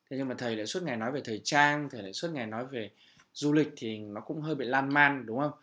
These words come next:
Thỉnh thoảng chúng ta có thể nói, nhưng mà về cơ bản thì chúng ta sẽ tập trung cái chủ đề, chủ đề mà chúng ta sâu chuỗi, những cái chủ đề liên quan đến business, marketing, sale, à, rồi thì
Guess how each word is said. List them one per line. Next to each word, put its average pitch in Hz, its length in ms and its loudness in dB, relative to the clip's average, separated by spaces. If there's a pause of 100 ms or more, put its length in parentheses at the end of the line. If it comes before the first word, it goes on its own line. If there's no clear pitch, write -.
(180)
Thỉnh 110 180 -8
thoảng 107 280 -2
chúng 123 100 -12
ta 131 120 -4
có - 60 -8
thể 113 120 -10
nói, 107 400 -8
nhưng 135 220 -6
mà 120 160 -4 (460)
về 127 240 -4
cơ 151 120 4
bản 107 320 0
thì 98 80 -10
chúng 117 200 -10
ta 123 160 -6
sẽ 120 320 -8
tập 147 160 0
trung 147 360 0
cái 135 100 -12
chủ 101 140 -8
đề, 101 160 -10 (360)
chủ 101 140 -10
đề 107 180 -4
mà 101 140 -8
chúng 120 200 -14
ta 120 220 -4
sâu - 380 -2
chuỗi, 180 320 0 (440)
những 139 260 -8
cái 123 200 -2
chủ 107 140 -8
đề 107 120 -4
liên 120 160 -8
quan 127 160 -2
đến 127 140 -6
business, 147 580 -2
marketing, 131 560 -4
sale, 143 460 0 (540)
à, 101 380 -4
rồi 104 240 -12
thì 104 300 -8